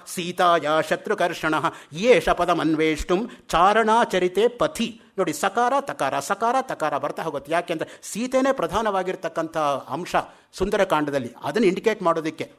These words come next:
ಅಲ್ಲಿ ಇರ್ತಕ್ಕಂಥದ್ದು. ಮತ್ತೆ ಗಾಯತ್ರಿ ಮಂತ್ರದ ಇಪ್ಪತ್ನಾಲ್ಕು ಅಕ್ಷರಗಳೇ ರಾಮಾಯಣದ ಇಪ್ಪತ್ನಾಲ್ಕು ಸಾವಿರ ಶ್ಲೋಕಗಳ ವ್ಯಾಖ್ಯಾನ ಅಂತ ಕೂಡ ಒಂದು ಮಾತಿದೆ.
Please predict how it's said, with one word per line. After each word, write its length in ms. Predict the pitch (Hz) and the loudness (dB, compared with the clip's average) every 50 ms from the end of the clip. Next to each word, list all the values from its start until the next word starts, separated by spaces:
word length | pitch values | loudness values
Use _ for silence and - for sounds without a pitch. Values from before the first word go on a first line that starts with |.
| _ _ - | _ _ -4
ಅಲ್ಲಿ 180 | 151 156 147 151 | -2 -2 -2 -2
ಇರ್ತಕ್ಕಂಥದ್ದು. 680 | 147 147 - 170 - 170 160 160 - 156 143 123 113 - - - - - - _ _ _ _ _ - | -4 -2 -4 -4 -2 -2 -2 0 0 0 0 -2 -4 -10 -16 -20 -20 -20 -20 _ _ _ _ _ -4
ಮತ್ತೆ 680 | 147 160 165 165 - 185 165 143 123 107 107 - _ _ _ _ _ _ _ _ _ _ _ _ - | -2 -2 0 0 0 0 0 0 0 -4 -8 -16 _ _ _ _ _ _ _ _ _ _ _ _ -8
ಗಾಯತ್ರಿ 480 | 127 139 131 160 208 233 233 254 254 240 | -4 -2 -2 0 -2 -2 -2 0 0 0
ಮಂತ್ರದ 680 | 226 220 220 214 220 220 208 202 180 160 147 147 - - - - | 0 0 -2 -2 -2 0 2 2 2 2 0 -4 -10 -14 -12 -12
ಇಪ್ಪತ್ನಾಲ್ಕು 640 | 160 160 - - 233 233 - 220 214 214 214 208 | -12 -6 -4 -4 -4 -4 -2 -2 -2 -2 0 -2
ಅಕ್ಷರಗಳೇ 760 | 196 196 - - 220 214 208 220 240 254 196 151 156 185 214 - - | -4 -4 -4 -2 -2 0 0 2 2 2 2 0 0 0 -2 -4 -2
ರಾಮಾಯಣದ 460 | 160 170 180 208 214 214 220 214 208 | 0 0 2 2 2 2 2 2 2
ಇಪ್ಪತ್ನಾಲ್ಕು 840 | 202 165 170 175 - - 254 247 247 - 226 214 208 208 202 - 196 | 0 -2 -4 -4 -2 0 0 0 0 0 2 4 4 4 2 0 -4
ಸಾವಿರ 440 | 180 - 196 185 185 185 185 185 - | -2 0 2 4 4 4 4 2 0
ಶ್ಲೋಕಗಳ 500 | - - - 185 196 190 202 208 208 190 | 0 0 0 0 0 2 0 0 0 0
ವ್ಯಾಖ್ಯಾನ 580 | 156 139 147 147 165 - - - 175 165 156 | 0 -2 -2 -4 -4 -6 -6 -6 -6 -4 -4
ಅಂತ 220 | 156 151 147 143 147 | -4 -4 -4 -6 -6
ಕೂಡ 200 | 143 - 190 226 | -6 -4 -2 -2
ಒಂದು 220 | 196 151 135 135 | -2 -2 -2 -2
ಮಾತಿದೆ. 540 | 135 139 139 - 127 110 - _ _ _ | -4 -4 -4 -6 -10 -14 -16 _ _ _